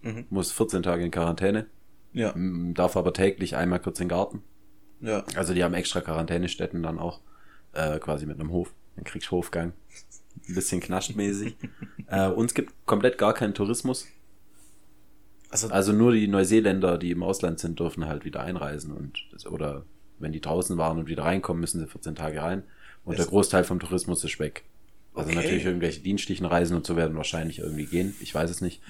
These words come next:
Speaker 1: Ja, ja.
Speaker 2: Aber ich denk mal so. Und die haben halt so ein System, dass die quasi, sobald in irgendeiner Stadt was Heftigeres ausbricht, dass die einfach sofort vierzehn Tage dicht machen. Alles.
Speaker 1: Okay, okay.
Speaker 2: Dass die einfach richtig runterfahren.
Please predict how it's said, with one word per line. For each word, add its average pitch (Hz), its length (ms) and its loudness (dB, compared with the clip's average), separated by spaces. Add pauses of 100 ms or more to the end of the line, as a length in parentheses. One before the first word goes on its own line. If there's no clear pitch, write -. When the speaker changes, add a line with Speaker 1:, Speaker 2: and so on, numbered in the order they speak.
Speaker 1:
Ja, 104 240 -6
ja. 104 120 -2
Speaker 2:
Aber 98 80 -2
ich - 80 -8
denk 85 180 -2
mal 80 140 -4
so. 87 260 -4 (420)
Und 110 220 -2
die 117 80 4
haben 104 220 4
halt 98 140 0
so 107 120 4
ein 104 140 0
System, 98 560 -2
dass 90 160 0
die 90 100 -4
quasi, 90 560 0
sobald 95 380 2
in 95 120 -4
irgendeiner 101 300 4
Stadt 104 260 2
was - 140 0
Heftigeres 92 500 0
ausbricht, 110 560 -2 (1000)
dass 85 160 -2
die - 100 -6
einfach 85 320 -6
sofort - 640 2 (560)
vierzehn 92 300 -2
Tage 82 200 -2
dicht 82 220 -8
machen. 76 240 -8 (420)
Alles. 71 360 -6 (560)
Speaker 1:
Okay, 170 420 -8
okay. 151 240 -12
Speaker 2:
Dass 160 160 -10
die 170 140 -6
einfach - 240 2
richtig - 260 0
runterfahren. 78 460 -8